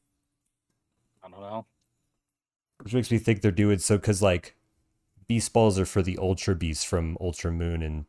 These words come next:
Speaker 2: Sun, and that was, like, a special wormhole endgame thing you did,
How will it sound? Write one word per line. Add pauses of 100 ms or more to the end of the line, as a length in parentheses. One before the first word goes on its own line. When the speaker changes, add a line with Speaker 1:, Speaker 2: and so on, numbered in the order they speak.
(420)
Speaker 2:
Sun,
and
that
was,
like,
a
special
wormhole
endgame
thing
you
did,